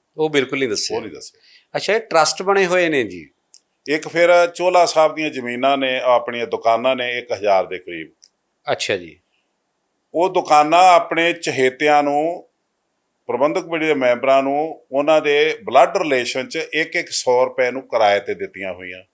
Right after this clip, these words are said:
Speaker 1: ਸੌ ਰੁਪਏ ਨੂੰ ਕਿਰਾਇਆ ਜੀ?
Speaker 2: ਕਮੇਟੀ ਨੇ, ਕਮੇਟੀ ਨੇ।
Speaker 1: ਜੀ।
Speaker 2: ਉਹ ਸੌ ਰੁਪਏ ਦੀ ਰਸੀਦ ਕਟਾ ਕੇ ਅੱਗੋਂ ਹਜ਼ਾਰ ਰੁਪਏ ਦੇ ਚੜਾ ਰਹੇ ਆ।
Speaker 1: ਹੂੰ।
Speaker 2: ਇਹ ਕੁਕਰਮ ਕਮੇਟੀ 'ਚ ਹੋ ਰਹੇ ਨੇ। ਇਹਨਾਂ ਦਾ ਜਵਾਬ ਨਹੀਂ ਦੇ ਰਹੇ।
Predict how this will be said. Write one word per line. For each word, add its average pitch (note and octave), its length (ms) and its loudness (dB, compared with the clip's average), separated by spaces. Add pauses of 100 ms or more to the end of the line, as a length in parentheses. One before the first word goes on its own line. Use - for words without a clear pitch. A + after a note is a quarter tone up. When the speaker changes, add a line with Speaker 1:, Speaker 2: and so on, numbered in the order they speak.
(560)
Speaker 1:
ਸੌ - 600 2
ਰੁਪਏ B3+ 180 0
ਨੂੰ B3 100 0
ਕਿਰਾਇਆ A3+ 260 2
ਜੀ? G#3 120 -4
Speaker 2:
ਕਮੇਟੀ B2+ 120 -2
ਨੇ, A#2+ 240 -8
ਕਮੇਟੀ A2+ 440 -8
ਨੇ। G#2+ 180 -12 (180)
Speaker 1:
ਜੀ। G#2+ 360 -8 (160)
Speaker 2:
ਉਹ D#3+ 80 -4
ਸੌ D3 260 4
ਰੁਪਏ E3+ 220 0
ਦੀ F3+ 60 -2
ਰਸੀਦ C#3 340 -4
ਕਟਾ D3 280 2
ਕੇ D#3 140 -2
ਅੱਗੋਂ C#3+ 280 -2
ਹਜ਼ਾਰ A2+ 240 6
ਰੁਪਏ A#2 200 -2
ਦੇ A2 120 -4
ਚੜਾ G2 300 -2
ਰਹੇ E2+ 120 -8
ਆ। G2+ 120 -14 (1700)
Speaker 1:
ਹੂੰ। F2 220 -18 (300)
Speaker 2:
ਇਹ G3 160 2
ਕੁਕਰਮ D#3 460 0
ਕਮੇਟੀ D3+ 420 -6
'ਚ D3+ 80 -10
ਹੋ A2 260 -4
ਰਹੇ G2 180 2
ਨੇ। D2 120 -16 (1300)
ਇਹਨਾਂ F3+ 220 2
ਦਾ F#3+ 100 2
ਜਵਾਬ D3+ 360 6
ਨਹੀਂ C#3 160 -2
ਦੇ G2 180 0
ਰਹੇ। D#2 160 -10